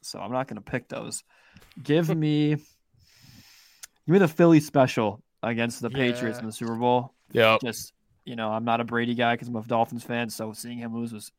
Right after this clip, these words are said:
Speaker 1: absolutely incredible to Nick Foles, and him catching a touchdown is even better 'cause Brady would have dropped it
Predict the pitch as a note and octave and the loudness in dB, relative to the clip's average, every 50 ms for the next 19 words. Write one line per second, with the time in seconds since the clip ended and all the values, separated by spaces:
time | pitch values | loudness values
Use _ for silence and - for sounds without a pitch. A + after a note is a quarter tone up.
0 | _ - B2 B2+ A#2+ A2+ - - B2+ A#2+ A#2 - C3 A#2 A#2 A#2+ A#2 - A#2 A2+ | _ -2 0 0 0 0 -2 -4 -2 -2 -2 -2 -2 0 0 0 -2 -2 -4 -4
1 | A#2 A#2 A#2 - - - B2+ A#2 A2+ A#2+ B2 B2 - - B2 A2+ A#2 A2+ - - | -2 -2 -4 -4 -2 0 0 2 2 0 -2 -4 -6 -10 -10 -10 -12 -12 -10 -10
2 | B2 A#2+ A#2+ - C3 B2 - B2+ - - A#2+ A#2 - A#2+ A2+ A#2 A#2 A2+ A2+ A2 | -10 -6 0 0 0 0 0 -4 -4 -4 -4 -4 -4 -4 -4 -4 -4 -6 -6 -8
3 | A2 G#2+ A2 A2+ G#2+ A2+ B2 B2+ - - A#2 - - A2 A2+ A2 G#2+ G#2 G2+ - | -8 -6 -2 -2 0 0 0 -2 -4 -8 -14 -10 -8 -6 -6 -6 -6 -6 -8 -6
4 | A#2 G#2 G2+ - - C#3 B2+ - | -6 -6 -6 -4 -2 -4 -4 -4